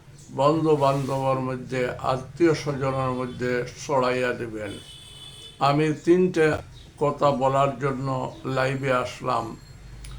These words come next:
আপনারা দেখতেছেন, সম্মানিত দেশবাসী, বাংলাদেশ একটা অগ্নির গর্ভ অবস্থায় রয়েছে। একদিকে সেনাবাহিনী মাঠে নামতেছে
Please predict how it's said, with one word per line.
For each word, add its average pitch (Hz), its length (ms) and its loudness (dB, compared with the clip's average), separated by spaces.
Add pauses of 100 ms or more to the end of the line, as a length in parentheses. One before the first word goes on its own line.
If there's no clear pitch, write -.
(320)
আপনারা 143 480 4
দেখতেছেন, 139 1000 0 (680)
সম্মানিত 139 760 0
দেশবাসী, 139 880 0 (760)
বাংলাদেশ 147 680 2
একটা 135 340 0
অগ্নির 151 640 0
গর্ভ 139 420 0
অবস্থায় 131 920 0 (240)
রয়েছে। 131 680 0 (920)
একদিকে 143 640 0
সেনাবাহিনী 151 960 2 (960)
মাঠে 135 460 4
নামতেছে 147 880 4